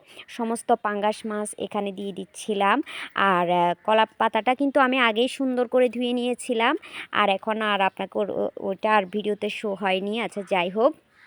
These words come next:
finally এখন মাছগুলো আমি কলা পাতায় নিয়ে নিয়েছি, আর মশলাগুলো আমি কলা পাতার মধ্যে নিয়ে নিব। এরপর যে এত সুন্দর স্মেল আসতেছিল, কি বলবো।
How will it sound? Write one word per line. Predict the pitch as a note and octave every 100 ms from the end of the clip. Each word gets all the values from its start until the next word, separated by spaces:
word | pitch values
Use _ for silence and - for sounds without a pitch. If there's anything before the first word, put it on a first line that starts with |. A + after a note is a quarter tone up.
| - - _ _ _ _ _
finally | A#3+ A#3+ A#3+
এখন | A#3 A3+ A#3
মাছগুলো | A3+ G3+ - A3+
আমি | A3 A3
কলা | A3+ G3+
পাতায় | F#3+ F#3+ G3+
নিয়ে | A3+ G#3
নিয়েছি, | G3 G3+ G3 - C4+ E4+ - - -
আর | G#3+ G3+
মশলাগুলো | G#3 G#3 C4 B3 C4+
আমি | C4 B3 B3
কলা | B3+ B3
পাতার | A#3+ A#3+ A3+
মধ্যে | A#3 G#3+ B3
নিয়ে | B3+ B3+
নিব। | B3 G#3 C4+ D#4 - -
এরপর | - A3+ A#3
যে | G3 A3 G#3+
এত | A3+ A#3+ C#4+
সুন্দর | C#4+ C#4+ C4+ B3+ B3+
স্মেল | B3+ B3+ B3
আসতেছিল, | B3 - B3 A3+ A#3
কি | - A#3+
বলবো। | G#3+ G#3 G3 A#3